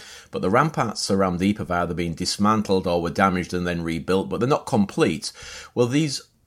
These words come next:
almost are complete. So it's a complete walled city, uh, on the, on the edge of, uh, of France. Uh, the nearest big town, if you're looking for it on a map, is Valenciennes. Um, that is the nearest town. That is right on the border with Belgium, so that's the nearest big town.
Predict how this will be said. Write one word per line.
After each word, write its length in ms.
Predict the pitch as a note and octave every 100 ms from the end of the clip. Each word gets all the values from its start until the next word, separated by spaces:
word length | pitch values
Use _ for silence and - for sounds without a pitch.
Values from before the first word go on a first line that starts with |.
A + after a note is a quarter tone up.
| _ _ -
almost 380 | B2+ B2+ - -
are 260 | B2 A#2 G#2+
complete. 680 | F#2+ D#2 - D2 C#2 - A#2+
So 200 | - G#2+
it's 200 | G2+ A2+
a 40 |
complete 580 | G#2 A#2+ A2 - D#3+ D3
walled 420 | B2+ B2+ A#2+ A#2
city, 600 | - - B2 - - - - - - -
uh, 180 | - F#2+ -
on 200 | F#2+ F#2+
the, 300 | F#2 F#2 F2
on 140 | - F2+
the 120 | F2+
edge 300 | G2+ G2 -
of, 260 | F2+ - F#2
uh, 200 | F2 -
of 160 | F2+ -
France. 680 | - G#2+ D2+ - - - - - - -
Uh, 140 | - G2
the 120 | A#2
nearest 340 | F3 A3 -
big 180 | F3 G3+
town, 220 | - D#2
if 80 | G#2+
you're 80 | G2+
looking 180 | A#2 A2
for 140 | G#2
it 80 | -
on 120 | F#2+
a 40 |
map, 280 | F#2+ G2+ -
is 180 | A2+ G2
Valenciennes. 840 | G#2 G2+ G#2 G#2 A2 G#2+ G2+ C#2 - - - -
Um, 340 | F2 E2+ E2+
that 180 | F2+ G2+
is 160 | G2 F2+
the 140 | F2+
nearest 380 | E2+ F2 D#2+ -
town. 140 | F#2
That 140 | G#2 G#2
is 100 | D2+
right 340 | F2 G2+ G2
on 80 | F2
the 80 | E2
border 260 | E2 D#2+ D#2+
with 200 | D#2 D#2
Belgium, 460 | D#2 C#2 D2+ E2
so 180 | - F#2+
that's 220 | F2+ -
the 120 | - E2+
nearest 400 | E2 D#2 D2+ -
big 160 | F2
town. 340 | - A2+ B2